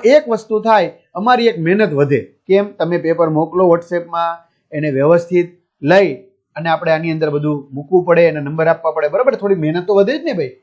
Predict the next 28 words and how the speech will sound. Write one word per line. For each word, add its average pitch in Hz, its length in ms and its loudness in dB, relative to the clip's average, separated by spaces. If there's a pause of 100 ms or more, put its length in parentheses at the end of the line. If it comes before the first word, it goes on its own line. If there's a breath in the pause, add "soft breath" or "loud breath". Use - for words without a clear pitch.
(360)
જો 269 80 -2
સોલ્યુશન 262 520 0
વાળા 269 160 4
અહીંથી 254 280 -2
મળે 240 260 2
છે, 214 100 -2
એના 185 260 2
વીડિયો 175 320 0
બી 240 120 2
મળે 220 260 4
છે, 214 240 0
એટલે - 480 -8
એક 143 140 -2
વાર 214 100 6
તમારે 226 240 0
ટેન્શન 240 380 -2
નથી. 180 420 -4 (460)
આ 180 100 4
તો 277 120 -2
તમારા 262 420 2
જ 269 40 0
પેપર 254 320 0
તમને 262 380 0
જ 202 80 -2
મળશે, 165 300 -2
એટલે 143 340 -8
એકબીજા 165 520 -6
મિત્રોને 170 560 -8